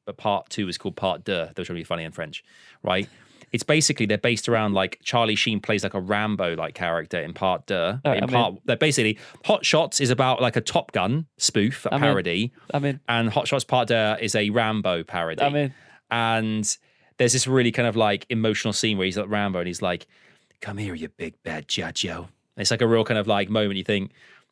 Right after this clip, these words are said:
Speaker 1: "That's really nice, but also completely mental." But
Speaker 2: Yeah.
Speaker 1: that is from that. So if you know it, you know it. Um, anyway, the, uh, yeah,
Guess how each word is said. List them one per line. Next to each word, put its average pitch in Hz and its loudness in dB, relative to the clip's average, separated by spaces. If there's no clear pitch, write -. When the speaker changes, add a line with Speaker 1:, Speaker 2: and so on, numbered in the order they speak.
Speaker 1:
"That's 107 -2
really 107 0
nice, 98 0
but - -12
also 90 -2
completely 95 -8
mental." 82 -8
But 127 4
Speaker 2:
Yeah. 131 4
Speaker 1:
that 185 4
is 185 4
from 240 4
that. 160 2
So - 2
if 123 2
you 165 6
know 190 8
it, 143 2
you 139 2
know 117 2
it. 87 -4
Um, 139 2
anyway, 127 0
the, 135 2
uh, 127 0
yeah, 147 -2